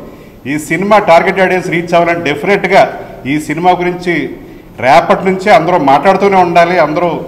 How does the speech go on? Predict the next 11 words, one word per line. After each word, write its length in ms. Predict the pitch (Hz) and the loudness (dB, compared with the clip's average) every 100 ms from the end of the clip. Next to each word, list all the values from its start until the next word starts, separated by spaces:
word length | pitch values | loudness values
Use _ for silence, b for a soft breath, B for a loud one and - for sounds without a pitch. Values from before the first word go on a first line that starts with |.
| - | -6
ఎవరైతే 380 | 127 147 165 165 | -4 -2 -4 -6
చూసారో 480 | 160 165 - 180 175 | -8 -8 -4 0 2
వాళ్ళంతా 420 | 156 147 147 165 | 2 0 0 -4
కూడా 580 | 160 165 147 131 - - - - - - | -2 0 2 0 -6 -16 -20 -20 -20 -12
దీన్ని 260 | 135 143 139 | -6 -4 -2
ఎంత 260 | 135 139 | -4 -2
గొప్పగా 580 | 170 160 139 135 175 175 | -2 0 -2 -2 0 2
అందరినీ 380 | 151 156 160 160 | 2 0 -4 -4
కమ్యూనికేట్ 520 | 156 147 151 151 151 | -4 -4 -4 -4 -4
చేసి 240 | 156 151 135 | -6 -6 -6
చేయాలి. 460 | 143 135 151 202 | -4 -6 -6 -10